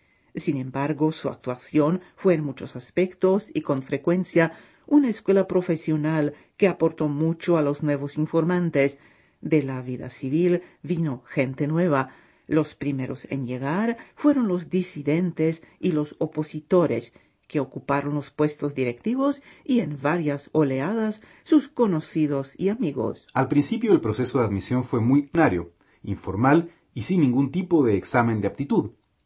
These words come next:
Speaker 2: Así, en las filas de los miembros del contraespionaje se encontraron temporalmente algunas personas que no cumplían los más mínimos requisitos para ser funcionarios del Estado.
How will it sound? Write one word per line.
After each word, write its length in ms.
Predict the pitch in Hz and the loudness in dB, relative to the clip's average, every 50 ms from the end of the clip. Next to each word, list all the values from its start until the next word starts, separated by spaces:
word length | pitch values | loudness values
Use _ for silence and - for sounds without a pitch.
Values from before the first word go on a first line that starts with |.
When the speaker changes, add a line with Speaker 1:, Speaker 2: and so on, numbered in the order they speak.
| _ _ _ - | _ _ _ -10
Speaker 2:
Así, 400 | 107 98 - - 190 220 - - | -8 -6 -2 -2 -2 -2 -2 -4
en 80 | - 104 | -6 -6
las 160 | 92 - - | -6 -4 -2
filas 240 | - 131 127 110 101 | 0 0 2 2 0
de 60 | 98 | 0
los 160 | 92 87 98 | -4 -2 0
miembros 320 | 113 147 180 175 135 110 | 2 4 4 4 2 2
del 140 | 98 92 85 | 0 -2 -4
contraespionaje 840 | - 113 113 110 107 - - - 147 147 135 117 117 - 127 120 - - _ _ _ | -4 -4 -4 -2 -4 -4 0 2 4 4 4 4 2 -2 -6 -6 -6 -12 _ _ _
se 140 | - - 214 | -10 -6 -6
encontraron 520 | 220 208 190 170 151 147 143 147 151 143 - | -2 0 0 2 4 4 6 6 6 6 4
temporalmente 720 | - 110 101 98 101 101 101 101 107 113 117 117 117 127 | 2 0 0 0 0 0 0 0 0 0 0 0 0 0
algunas 240 | 113 113 117 110 | 0 0 -2 -4
personas 420 | - - - - - 123 123 127 123 | -4 -6 -6 -4 -2 -2 -2 -2 -2
que 140 | - 107 101 | -2 -2 0
no 160 | 117 151 156 | 2 2 2
cumplían 640 | - 143 127 117 - 175 202 180 139 104 92 90 - - | 2 0 0 0 -2 0 6 6 6 6 4 -2 -6 -8
los 200 | 107 104 95 95 | -6 -6 -4 -2
más 240 | 113 143 151 143 - | 0 0 -2 0 0
mínimos 380 | 143 151 156 156 143 123 104 | 0 2 2 4 2 2 0
requisitos 640 | 92 98 - 92 - - 151 147 151 151 143 143 - - _ _ _ _ | -4 -6 -6 -6 -2 -2 -2 0 2 2 2 2 0 -14 _ _ _ _
para 140 | - 151 156 | 0 0 0
ser 180 | 156 - 160 143 | 2 2 0 2
funcionarios 540 | 151 147 113 - 104 95 92 92 95 87 | 2 0 0 0 -4 -4 -2 -4 -4 -4
del 100 | - 107 | -4 -4
Estado. 480 | 110 - - - 156 113 87 80 78 _ | -4 -4 2 4 4 4 4 2 -4 _